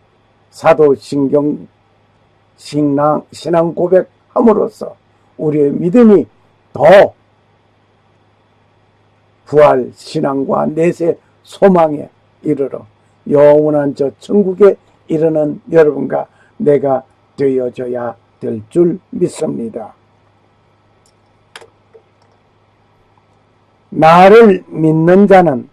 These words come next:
나를 믿는 것이 아니요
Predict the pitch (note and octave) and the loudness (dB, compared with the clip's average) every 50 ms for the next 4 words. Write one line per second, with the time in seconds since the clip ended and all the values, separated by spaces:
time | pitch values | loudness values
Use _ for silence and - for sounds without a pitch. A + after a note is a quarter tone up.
0 | _ _ _ _ _ _ _ _ _ _ _ _ _ _ _ _ _ _ _ _ | _ _ _ _ _ _ _ _ _ _ _ _ _ _ _ _ _ _ _ _
1 | _ _ _ _ _ _ - D#3 E3 F3 F#3 G3 G3 A#3 A#3 G#3+ F3+ E3 D#3+ E3 | _ _ _ _ _ _ -2 0 2 4 6 6 8 6 6 6 4 0 -2 -2
2 | E3+ F3 F#3 G#3 A3+ B3 C4 C4 - - A3+ F#3 D#3+ C#3 C3 D3 E3+ F#3 D#3+ C3 | 0 2 4 4 4 4 4 2 2 2 0 0 0 -2 -2 -2 0 -2 -2 -2
3 | B2 B2+ D3 | -4 -8 -12